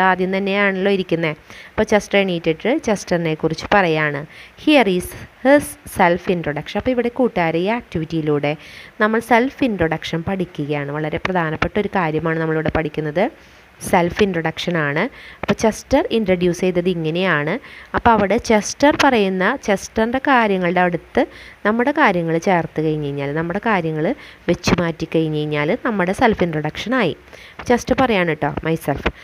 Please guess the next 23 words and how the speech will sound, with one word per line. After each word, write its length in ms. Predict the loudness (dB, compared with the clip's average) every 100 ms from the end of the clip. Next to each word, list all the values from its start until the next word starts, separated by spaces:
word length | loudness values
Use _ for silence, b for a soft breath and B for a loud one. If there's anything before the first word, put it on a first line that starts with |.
| B B 0
"Good 140 | 4 4
morning, 240 | 4 2 2
dear 180 | 2 2
friends. 260 | 0 -2 -6 -14 -16 B B 4
I 40 | 6 6
am 80 | 4 2
Chester 320 | 2 4 4 2
Raccoon." 320 | 2 2 2 0 B B -2
ഞാൻ 100 | 0 0
Chester 280 | -2 0 0 0
Raccoon 280 | 2 2 4 2
ആണ്. 140 | 0 2
"I 40 | 2 2
am 80 | 2
from 140 | 0 0
the 60 | 0 2
forest." 360 | 2 2 -2 -4
ഞാൻ 60 | -2
കാട്ടിൽ 220 | -2 -2 -4
നിന്നാണ് 280 | -2 0 2
വരുന്നത്. 420 | 2 0 -2 -2 -2 B B B 0
"My 100 | 2 4
father 300 | 4 4